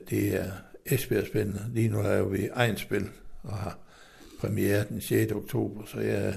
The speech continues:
er stadig hver dag en fem-seks timer og øve. På den dag, der er vi fridag. Ikke fordi du kom, Egon, men fordi at han synes, vores instruktør, at det går, vi er fint med i forhold til planerne.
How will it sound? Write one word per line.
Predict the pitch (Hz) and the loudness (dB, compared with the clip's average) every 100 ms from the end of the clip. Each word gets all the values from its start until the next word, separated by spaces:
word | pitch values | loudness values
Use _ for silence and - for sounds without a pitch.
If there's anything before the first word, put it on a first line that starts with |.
| 101 | -6
er | 156 120 104 | -4 0 0
stadig | - 104 | 2 2
hver | 110 107 | 4 2
dag | 98 101 | 2 0
en | 98 | 0
fem-seks | 110 101 110 - | 0 2 -2 -4
timer | - 110 113 | -2 0 0
og | 104 107 | 0 2
øve. | 113 113 - - - - - - - - - - - | 2 2 -2 -16 -20 -20 -20 -20 -20 -20 -20 -20 -4
På | 135 | 2
den | 135 127 | 6 6
dag, | 123 123 120 | 6 4 4
der | |
er | 110 | 4
vi | 110 | 4
fridag. | - 143 120 104 - - - - - | 6 8 6 4 -2 -8 -6 -6 0
Ikke | 170 - | 0 4
fordi | 127 113 | 6 6
du | 107 117 | 4 0
kom, | 117 110 - - | 0 0 -2 -2
Egon, | 104 104 95 - - - - | 0 -2 -6 -8 -18 -20 -8
men | - 110 - | -4 -4 2
fordi | 113 104 110 | 2 2 2
at | 104 - - | 2 0 -2
han | - 101 | 0 -2
synes, | - 113 104 - - | -2 -4 -4 -6 -8
vores | - 107 - | -4 -2 0
instruktør, | 104 - - 117 95 - - - - - - - | -2 -4 -2 0 0 -4 -18 -20 -20 -20 -12 -10
at | 107 | -2
det | 110 110 | 0 4
går, | 113 113 | 4 4
vi | 107 110 104 | 2 2 2
er | - | 4
fint | 135 110 | 2 2
med | 95 101 | 2 2
i | 104 | 2
forhold | - 104 110 | 0 0 -2
til | - | -4
planerne. | 110 120 107 98 | -2 0 0 -4